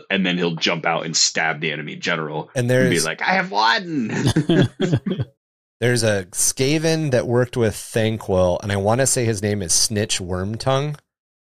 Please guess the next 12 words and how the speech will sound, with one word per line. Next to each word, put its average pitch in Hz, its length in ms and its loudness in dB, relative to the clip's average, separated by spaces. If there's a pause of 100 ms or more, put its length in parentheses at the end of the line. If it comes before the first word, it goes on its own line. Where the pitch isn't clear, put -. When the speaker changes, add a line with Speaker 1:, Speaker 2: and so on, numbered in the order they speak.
(360)
Speaker 2:
or 131 80 4
Speaker 3:
Yeah. 120 60 4
Speaker 2:
s-, - 240 2 (120)
or 98 140 0
something 117 380 0
along 113 240 2
those 107 180 0
lines. 123 460 2
And 110 100 0
at 110 140 -2
one 143 280 2
point 117 460 2